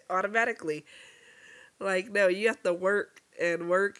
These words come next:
and work it with these kids. You have to teach these coping skills. You gotta teach this social emotional learning. You have to teach them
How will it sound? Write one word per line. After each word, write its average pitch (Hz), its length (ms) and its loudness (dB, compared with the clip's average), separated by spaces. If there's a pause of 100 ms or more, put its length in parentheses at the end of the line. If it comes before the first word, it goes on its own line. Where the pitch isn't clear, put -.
and 165 160 -2
work 185 280 -4
it 151 120 -2
with 180 180 -8
these 190 220 -8
kids. 190 360 -6
You 226 100 -4
have 185 100 -4
to 160 100 -2
teach 208 260 -8
these 170 180 -4
coping 202 420 -8
skills. 190 440 -6
You 220 100 -6
gotta 175 140 0
teach 196 280 -12
this 180 260 -6 (420)
social 202 400 0
emotional 175 440 0
learning. 196 440 -2
You 220 80 -4
have 214 80 -4
to 170 80 -10
teach - 280 -6
them 180 200 -2